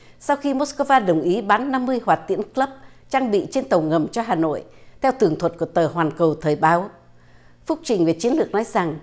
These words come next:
mặc dù Nga và Việt Nam đã cố tình làm giảm nhẹ tầm quan trọng của vấn đề,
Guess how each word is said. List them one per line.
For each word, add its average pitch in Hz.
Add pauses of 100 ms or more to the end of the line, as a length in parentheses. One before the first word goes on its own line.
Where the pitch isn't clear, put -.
mặc 170
dù 165
Nga 190
và -
Việt 160
Nam 214 (300)
đã 190
cố 277
tình 247
làm 160
giảm 151
nhẹ 170
tầm 156
quan 240
trọng 170
của 175
vấn 196
đề, 156